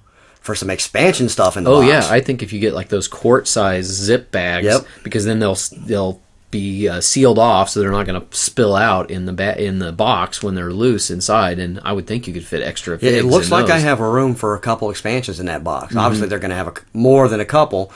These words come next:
Speaker 2: Yeah.
Speaker 1: but there's at least a little breathing room in there.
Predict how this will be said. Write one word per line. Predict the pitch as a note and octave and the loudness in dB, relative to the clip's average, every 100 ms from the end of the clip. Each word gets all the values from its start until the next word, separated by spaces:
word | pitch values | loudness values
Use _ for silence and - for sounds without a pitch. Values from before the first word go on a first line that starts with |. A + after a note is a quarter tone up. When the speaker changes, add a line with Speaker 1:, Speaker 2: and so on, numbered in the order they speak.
| - | -4
Speaker 2:
Yeah. | G#2+ C3+ | 0 4
Speaker 1:
but | D#3+ D#3+ - - | 4 2 -8 -6
there's | G#3+ | -2
at | B3+ | 2
least | C4+ C4+ | 2 2
a | |
little | C4 B3+ C3 | 2 2 4
breathing | C3+ B2+ A#2 | 6 6 4
room | A2 F#2+ F#2+ | 2 0 0
in | G2 | 0
there. | F#2+ F#2+ A#2 | 0 0 -2